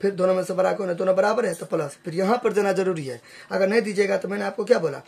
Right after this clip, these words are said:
ये नहीं कि यहाँ भी छुपा हुआ है तो प्लस है, ऐसे करके मत लेके आ जाइएगा एग्जाम में, ऐसे करके। या फिर बोलेगा, "तो सर आप ही तो बोले थे शुरू में कुछ नहीं तो जोड़े।" नहीं,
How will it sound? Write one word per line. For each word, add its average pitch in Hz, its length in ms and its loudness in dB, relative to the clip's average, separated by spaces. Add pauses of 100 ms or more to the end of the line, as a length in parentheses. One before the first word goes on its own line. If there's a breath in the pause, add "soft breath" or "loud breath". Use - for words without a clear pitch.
(200 loud breath)
ये 226 120 6
नहीं 240 100 4
कि 220 100 -4
यहाँ 208 240 2
भी 196 60 -2
छुपा 202 260 0
हुआ 185 140 6
है 175 60 6
तो 175 100 -2
प्लस 160 320 -4
है, 131 200 -14
ऐसे 185 160 -2
करके 190 260 -2 (160)
मत 190 200 -4
लेके 175 200 -6
आ 151 60 -4
जाइएगा 143 340 -8
एग्जाम 135 220 -10
में, 123 140 -16 (580 loud breath)
ऐसे 156 120 -8
करके। 131 260 -12 (2250)
या 170 100 -2
फिर 180 100 -2
बोलेगा, 170 260 2
"तो 165 140 -2
सर 175 120 -2
आप 170 160 0
ही 190 60 -2
तो 180 120 -6
बोले 185 200 0
थे 147 180 -10
शुरू 170 220 -4
में 165 80 2
कुछ 165 200 -8
नहीं 160 100 -2
तो 156 100 -10
जोड़े।" 147 200 -6
नहीं, 170 300 2